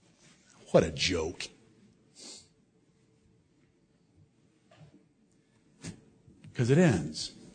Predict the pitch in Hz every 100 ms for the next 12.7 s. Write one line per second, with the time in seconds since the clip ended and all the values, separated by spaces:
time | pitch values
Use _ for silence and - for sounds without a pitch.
0 | - - 123 107 147 156 - - 82 82
1 | - - _ _ 120 120 113 127 117 104
2 | 98 82 71 - - _ - 135 107 131
3 | 139 - 110 90 - 101 69 - - _
4 | _ _ _ - 123 131 113 98 90 85
5 | 71 - - _ _ _ _ _ _ -
6 | 104 131 - - 139 82 - - - 110
7 | 104 117 - 123 117 101 - 131 107 82
8 | - - _ _ _ _ _ - 110 113
9 | 101 - 127 104 107 113 - - - -
10 | _ _ _ _ _ _ - _ _ 113
11 | 123 123 117 156 165 151 120 - 151 147
12 | - 113 107 170 113 127